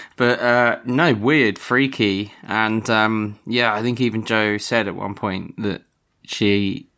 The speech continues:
like, she knew it wasn't, like, a good idea, or it felt like,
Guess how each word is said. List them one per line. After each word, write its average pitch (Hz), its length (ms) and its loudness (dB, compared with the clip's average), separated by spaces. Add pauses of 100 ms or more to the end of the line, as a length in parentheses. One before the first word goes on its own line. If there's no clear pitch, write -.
(140)
like, 98 300 0
she - 160 -4
knew 101 220 4
it 98 100 -2
wasn't, 98 360 -4 (280)
like, 101 220 0
a 107 40 -2
good 98 200 -4
idea, 104 440 0
or 104 160 4
it 90 80 -4
felt 104 380 0
like, 101 440 -2